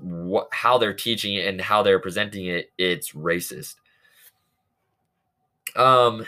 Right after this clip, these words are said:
so basically, C R T, so critical race theory, or I'll refer to it as C R T, segregates people into two main categories. One, the oppressors, and,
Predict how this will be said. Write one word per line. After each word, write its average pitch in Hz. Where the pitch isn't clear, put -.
so 151
basically, 160
C 202
R 202
T, -
so -
critical 190
race 135
theory, 127
or 110
I'll 113
refer 127
to 131
it 123
as -
C 123
R 135
T, 95
segregates 151
people 143
into 113
two 143
main 123
categories. 67
One, 156
the 151
oppressors, 117
and, 110